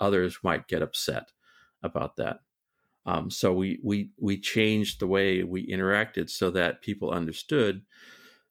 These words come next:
it was okay to lead and it was okay to object to their leadership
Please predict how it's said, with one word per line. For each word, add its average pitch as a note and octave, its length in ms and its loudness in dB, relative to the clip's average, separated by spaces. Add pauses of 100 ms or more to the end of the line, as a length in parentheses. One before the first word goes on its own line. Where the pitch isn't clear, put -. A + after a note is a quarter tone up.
(220)
it A#2 140 2
was A2+ 160 0
okay G#2+ 560 2
to - 380 -4 (100)
lead G2+ 720 0 (960)
and G2 140 0
it G#2 60 0
was F#2+ 160 0
okay G2 440 2
to F2+ 220 0
object F2+ 480 0
to E2+ 80 0
their D#2 160 0
leadership - 480 -8